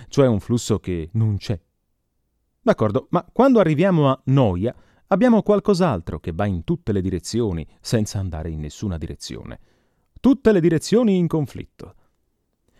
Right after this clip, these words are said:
Ora, se noi cominciassimo a spostare la mano di qualcuno che è a livello di noia, egli si mostrerebbe noncurante.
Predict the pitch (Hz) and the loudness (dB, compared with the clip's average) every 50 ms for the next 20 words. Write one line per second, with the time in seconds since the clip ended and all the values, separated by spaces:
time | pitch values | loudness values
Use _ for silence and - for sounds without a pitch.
0 | _ _ _ - 185 185 175 - - 226 233 285 294 - - 202 160 135 110 - | _ _ _ 2 4 4 4 4 4 4 4 4 2 2 2 0 0 0 0 0
1 | 151 170 - - 151 131 120 110 104 98 - - 113 101 - - 156 165 170 139 | -2 -2 -2 0 -2 0 0 0 -2 -4 -4 -6 -6 -6 -2 -2 0 0 0 0
2 | 113 104 120 139 131 107 98 - 101 90 85 - 135 143 117 - - 104 117 127 | 0 0 0 -2 -2 -2 -2 -4 -4 -6 -4 -4 -4 -4 -4 -2 -2 -2 -2 -2
3 | 110 90 85 87 104 135 131 110 98 101 107 104 92 87 87 95 107 135 175 208 | -2 -4 -4 -4 -4 -4 -2 -2 -2 0 0 0 -2 -2 -2 -2 -2 -2 -2 -2
4 | 196 185 185 170 165 160 170 175 - - 220 196 196 180 - - 214 185 139 135 | -2 0 0 0 0 -2 -4 -6 -8 -4 -4 -4 -4 -4 -4 -4 -4 -2 -2 -4
5 | 151 147 143 127 120 139 151 143 - - 160 160 139 92 78 73 71 - - | -2 -2 -2 -2 -2 -2 -4 -4 -6 -6 -4 -4 -4 -6 -6 -8 -10 -12 -16